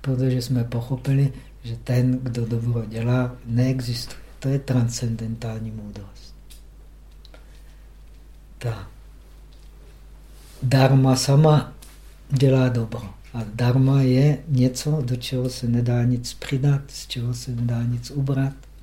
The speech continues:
protože je takovost. Na základě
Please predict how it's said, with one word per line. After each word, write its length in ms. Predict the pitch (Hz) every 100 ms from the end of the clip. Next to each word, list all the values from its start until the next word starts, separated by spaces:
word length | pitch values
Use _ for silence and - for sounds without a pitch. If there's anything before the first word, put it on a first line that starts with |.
| - - - - - - -
protože 440 | 127 120 127 123
je 120 | 117
takovost. 760 | 117 - - 110 104 - - - - - - - - - - - - - - - - - - - - - - - - - - - - - - - - - - -
Na 140 | 120
základě 800 | 117 123 127 123 135 131 135 131